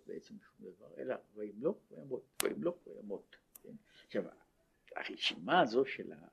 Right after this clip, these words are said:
של המלכים, היא הרשימה של שבע המידות שנפלו בשבירת הכלים, שהן כולם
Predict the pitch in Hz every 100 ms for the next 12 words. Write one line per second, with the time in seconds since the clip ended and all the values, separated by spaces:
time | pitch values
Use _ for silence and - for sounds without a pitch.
0 | - - - 87 - - - - 202 170
1 | _ _ _ - - 185 170 131 - -
2 | 135 147 - - - - 147 151 131 123
3 | 113 - 90 - _ _ _ _ _ _
4 | _ _ - - - - - 156 165 -
5 | - 80 90 123 - 127 87 67 - _
6 | _ - - - - - - 147 - -
7 | 160 143 196